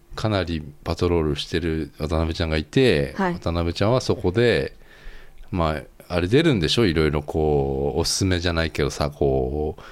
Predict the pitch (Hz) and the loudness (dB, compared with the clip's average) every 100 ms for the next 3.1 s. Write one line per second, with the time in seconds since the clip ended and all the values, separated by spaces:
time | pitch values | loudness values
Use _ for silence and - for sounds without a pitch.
0 | - - - - - 107 101 - 87 78 | -20 -20 -20 -6 0 2 0 0 2 4
1 | 73 69 - - - 87 80 92 92 85 | 2 0 -4 -12 -6 0 2 2 0 2
2 | 80 76 85 85 85 78 73 67 78 76 | 0 2 0 0 -2 -2 -2 -4 -6 -8
3 | 73 | -10